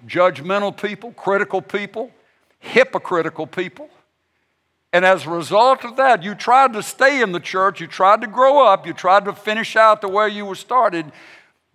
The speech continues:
But as the farther you went on, you, you found that what you were experiencing within supposedly the church was an enemy to who you really were, an enemy to what you really, you, you hadn't given up on Jesus,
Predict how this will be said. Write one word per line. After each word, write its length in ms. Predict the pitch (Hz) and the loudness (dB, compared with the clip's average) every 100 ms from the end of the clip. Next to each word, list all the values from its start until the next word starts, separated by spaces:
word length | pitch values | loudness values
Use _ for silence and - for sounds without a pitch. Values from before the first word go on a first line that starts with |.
| _ | _
But 180 | 147 151 | -4 -4
as 140 | 147 | -4
the 80 | 151 | -8
farther 580 | - 180 208 185 156 131 | 0 4 4 2 -4 -8
you 120 | 160 | -12
went 220 | 170 160 | -6 -4
on, 320 | 156 196 180 151 | 0 0 0 -4
you, 180 | 147 135 | -8 -8
you 140 | 151 | -14
found 580 | 123 165 180 185 165 143 | -4 0 2 2 0 -2
that 200 | 139 120 | -4 -2
what 180 | 170 160 | -6 -6
you 120 | 165 | -10
were 160 | 143 123 | -8 -10
experiencing 960 | - - 185 196 196 175 - 160 156 | -14 -6 0 2 2 -2 -6 -6 -4
within 480 | 151 143 190 190 165 | -6 -6 -4 -4 -6
supposedly 880 | - 170 - 202 202 196 156 135 147 | -10 -12 -2 0 2 -2 -10 -10 -12
the 120 | 113 | -14
church 540 | - - 240 214 147 - - _ _ _ _ | -14 -6 -2 -2 -4 -16 -20 _ _ _ _
was 240 | 156 170 | -8 -6
an 160 | 170 170 _ | -6 -8 _
enemy 680 | 262 302 254 170 151 160 151 | 0 2 2 -2 -6 -8 -10
to 160 | - 202 | -4 -4
who 160 | 202 247 | -2 -6
you 260 | 226 240 | -6 -6
really 180 | 247 247 | -4 -4
were, 360 | 254 302 156 127 | 0 0 0 -2
an 140 | 277 - | -4 -4
enemy 560 | 214 277 277 220 220 | -2 0 0 -2 -4
to 160 | 214 196 | -6 -6
what 280 | 185 220 190 | -2 -2 -2
you 160 | 214 | -10
really, 220 | 214 226 196 - - | -6 -6 -8 -14 -14
you, 100 | 190 | -10
you 140 | 202 196 | -2 2
hadn't 320 | 240 294 269 | 2 2 0
given 240 | 285 254 | -2 0
up 160 | 262 254 | 0 0
on 180 | 226 208 | -4 -4
Jesus, 760 | 175 226 180 117 90 - - | -4 -4 -6 -10 -16 -18 -18